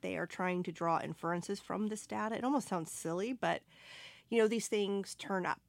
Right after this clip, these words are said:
in real life. So one of my favorite cases was, um, actually a murder case.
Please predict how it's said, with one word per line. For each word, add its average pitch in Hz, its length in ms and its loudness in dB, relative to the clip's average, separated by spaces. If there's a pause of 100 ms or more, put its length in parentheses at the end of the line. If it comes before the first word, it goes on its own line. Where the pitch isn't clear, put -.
(120)
in 170 160 -2
real 165 180 -2
life. - 340 -6
So 170 280 0
one 175 160 0
of 185 80 2
my 170 120 0
favorite 156 320 -6
cases 143 680 -6
was, 160 300 -4
um, 151 400 -6 (100)
actually 180 320 -6
a 202 40 -4
murder 196 280 2
case. - 440 -2